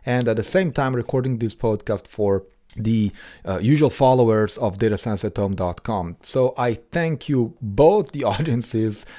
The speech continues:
Uh, I thank you very much for following the podcast, and, um,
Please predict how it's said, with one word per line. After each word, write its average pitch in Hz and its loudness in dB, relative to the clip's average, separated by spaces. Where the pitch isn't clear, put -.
Uh, 104 -2
I 120 -10
thank 127 -4
you 110 -4
very 160 4
much 143 -2
for 117 -2
following 117 -2
the 110 -8
podcast, 113 -4
and, 107 -4
um, 104 0